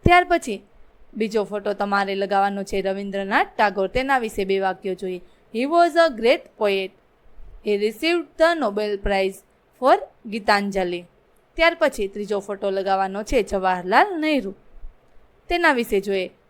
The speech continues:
જવાહરલાલ નહેરુ was the first prime minister of India. His birthday is celebrated as the Children Day. ત્યાર પછી ચોથું,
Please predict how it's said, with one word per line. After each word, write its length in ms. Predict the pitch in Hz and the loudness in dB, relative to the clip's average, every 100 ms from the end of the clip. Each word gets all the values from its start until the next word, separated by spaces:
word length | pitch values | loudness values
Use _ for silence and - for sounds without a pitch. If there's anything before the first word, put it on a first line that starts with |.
| - | -2
જવાહરલાલ 640 | 214 208 269 320 339 359 | 2 6 6 6 4 4
નહેરુ 320 | 349 247 208 196 | 2 0 0 -2
was 260 | 190 202 196 - | -2 -4 -4 -2
the 100 | 196 180 - - _ - | -2 -2 -10 -18 _ 2
first 240 | 294 320 - | 2 2 -2
prime 260 | 330 349 339 | 0 0 -2
minister 500 | 339 339 - 339 339 - | -6 -6 -2 2 2 4
of 180 | 220 320 - _ | 4 4 2 _
India. 380 | 226 208 190 175 - _ _ _ _ _ _ _ _ _ - _ - | -6 2 2 2 -4 _ _ _ _ _ _ _ _ _ -20 _ 2
His 220 | 233 311 277 | 4 4 8
birthday 360 | 330 320 349 339 | 8 8 4 4
is 160 | 240 220 - | -2 -4 2
celebrated 680 | 208 208 196 202 202 208 202 _ _ _ - - - - _ - | 4 4 4 0 0 -4 -4 _ _ _ -16 -16 -16 -20 _ 4
as 180 | 254 294 - | 6 6 6
the 100 | 320 466 - - | 6 6 0 6
Children 500 | 247 226 220 202 190 | 8 12 12 12 12
Day. 200 | 190 185 - - - - - _ - _ _ - _ _ _ _ _ _ _ _ _ _ _ _ - - - _ - | 12 12 0 -8 -10 -12 -18 _ -20 _ _ -20 _ _ _ _ _ _ _ _ _ _ _ _ -20 -20 -20 _ -4
ત્યાર 200 | - 359 359 | 6 6 6
પછી 260 | 349 359 | 4 4
ચોથું, 440 | 359 339 330 214 | 2 0 0 -4